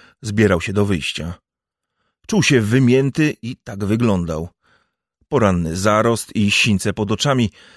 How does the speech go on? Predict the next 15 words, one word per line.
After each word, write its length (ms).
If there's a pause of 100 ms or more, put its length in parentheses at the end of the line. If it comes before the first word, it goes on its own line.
(160)
dopełniały 720
obrazu 420
nędzy 360
i 80
rozpaczy. 560 (1200)
Praca 300
do 120
czwartej 420
nad 180
ranem 360
dawała 440
mu 120
się 140
we 100
znaki. 520